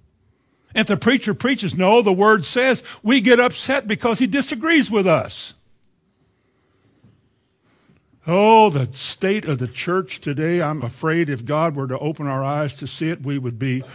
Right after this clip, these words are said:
<gasps> oh, we would be like that. Go to Ezekiel. It doesn't get better.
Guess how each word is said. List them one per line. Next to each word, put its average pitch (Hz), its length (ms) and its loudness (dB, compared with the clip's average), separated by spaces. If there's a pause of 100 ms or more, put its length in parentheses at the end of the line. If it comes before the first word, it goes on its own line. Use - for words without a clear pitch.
(340)
<gasps> - 480 -16
oh, 165 360 0
we 147 120 -6
would 127 160 -6
be 139 100 -2
like 143 300 -6
that. 110 260 -10 (1040)
Go 240 140 -2
to 370 100 0
Ezekiel. 170 520 -2 (720)
It 147 120 -8
doesn't 226 300 0
get 143 200 -2
better. 101 300 -4